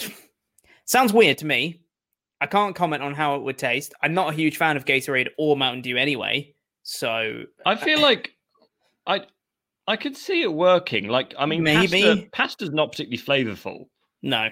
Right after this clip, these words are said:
Speaker 2: And if, if you can get over the fact that it's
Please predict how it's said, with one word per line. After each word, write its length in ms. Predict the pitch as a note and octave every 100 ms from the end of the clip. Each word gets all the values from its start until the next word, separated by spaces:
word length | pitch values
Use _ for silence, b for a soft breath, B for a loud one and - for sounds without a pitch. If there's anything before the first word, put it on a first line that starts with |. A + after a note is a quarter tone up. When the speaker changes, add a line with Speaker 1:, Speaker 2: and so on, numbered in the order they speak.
| B2
Speaker 2:
And 120 | E3+
if, 80 | G3+
if 200 | D#3+ F3+
you 100 | A3+
can 140 | G3+
get 160 | D#3+ E3+
over 260 | D#3 C#3+ C3
the 80 |
fact 380 | A#2+ B2 A#2 A2
that 200 | A#2+ G#2+ - _ _ _
it's 420 | A#2+ A#2+ - -